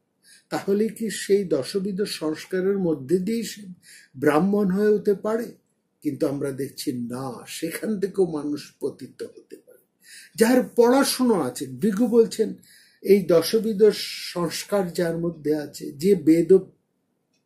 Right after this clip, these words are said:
অর্থাৎ যে পড়াশুনো যে করে, তাহলে আমাদের একটা প্রশ্ন হয়,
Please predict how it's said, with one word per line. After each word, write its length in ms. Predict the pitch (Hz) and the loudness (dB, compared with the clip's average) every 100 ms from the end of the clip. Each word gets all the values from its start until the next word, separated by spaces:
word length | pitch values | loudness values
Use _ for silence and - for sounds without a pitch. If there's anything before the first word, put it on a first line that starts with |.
| _ _ - | _ _ -6
অর্থাৎ 300 | 170 - 170 | -6 -6 -4
যে 180 | 156 180 | 0 0
পড়াশুনো 640 | 160 170 202 - 190 175 156 | 0 2 0 -2 -4 -2 -2
যে 180 | 151 | -6
করে, 320 | 127 - - - _ _ _ _ _ - _ | -10 -12 -12 -16 _ _ _ _ _ -20 _
তাহলে 360 | - 190 240 233 | -8 0 4 6
আমাদের 320 | 196 196 202 | 4 0 -2
একটা 200 | 196 - | -2 -6
প্রশ্ন 500 | 190 156 151 - 190 | -4 -2 -2 -4 -8
হয়, 360 | 185 - 123 | -10 -10 -18